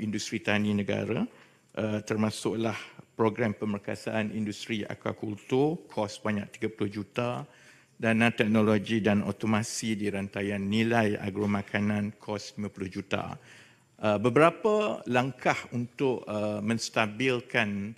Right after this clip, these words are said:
eh, bekalan makanan ini ada menunjukkan hasil yang baik. Contohnya, keputusan kerajaan untuk membenarkan import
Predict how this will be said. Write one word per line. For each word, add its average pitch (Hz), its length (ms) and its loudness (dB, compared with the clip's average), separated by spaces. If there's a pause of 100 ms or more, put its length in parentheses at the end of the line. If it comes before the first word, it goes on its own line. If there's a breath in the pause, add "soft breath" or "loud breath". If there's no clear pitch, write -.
(420 soft breath)
eh, 98 640 0
bekalan 113 480 2
makanan 110 480 0
ini 131 160 -2
ada 104 320 -2
menunjukkan 101 640 -4
hasil 101 320 -6
yang 98 240 -6
baik. 110 320 -6
Contohnya, 107 480 -8
keputusan 117 800 -6
kerajaan 107 720 -2 (480 loud breath)
untuk 113 240 -2
membenarkan 110 720 0
import 113 480 -2